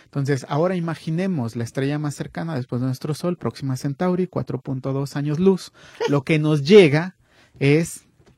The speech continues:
Speaker 1: como fue hace cuatro años.
Speaker 2: ¡Cuatro
Speaker 1: Unos
Speaker 2: años!
Speaker 1: meses, sí. Entonces, si la estrella lle-, llega a evolucionar, después vamos a ver qué va a evolucionar.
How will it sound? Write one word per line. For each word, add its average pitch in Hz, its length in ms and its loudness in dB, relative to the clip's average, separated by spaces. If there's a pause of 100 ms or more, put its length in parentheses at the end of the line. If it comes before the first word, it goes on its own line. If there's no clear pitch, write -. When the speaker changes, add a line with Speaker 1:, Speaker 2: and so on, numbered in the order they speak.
(180)
Speaker 1:
como 139 280 -8
fue 165 380 -2
hace - 280 -6
cuatro 156 460 -10
años. 113 500 -10 (340)
Speaker 2:
¡Cuatro 403 440 6
Speaker 1:
Unos 269 120 6
Speaker 2:
años! 196 160 0
Speaker 1:
meses, - 320 -14
sí. - 320 -16 (420)
Entonces, 175 600 2 (200)
si - 180 -6
la 139 80 0
estrella 165 480 2
lle-, 151 160 0
llega 156 220 4
a - 20 4
evolucionar, 170 640 0 (180)
después 110 300 -8
vamos 120 260 -6
a 123 60 -6
ver 123 160 -6
qué 139 100 -12
va 135 60 -6
a 135 40 -6
evolucionar. 131 580 -6